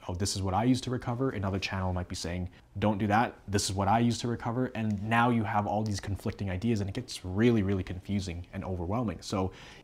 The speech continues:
if you learn your information from a certain source, I think that's great, but make sure it's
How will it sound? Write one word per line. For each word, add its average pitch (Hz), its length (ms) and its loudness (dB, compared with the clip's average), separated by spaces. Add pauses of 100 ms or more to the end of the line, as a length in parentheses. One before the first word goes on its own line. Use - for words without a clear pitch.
if 120 160 0
you 135 100 10
learn 131 220 6
your 151 120 4
information 101 840 -2 (220)
from 90 460 -6
a - 80 -8
certain 92 300 -4
source, - 520 -6 (580)
I - 60 0
think 95 160 -2
that's - 320 -2
great, 80 320 -6 (240)
but 104 180 0
make 110 160 2
sure 113 200 2
it's - 340 -2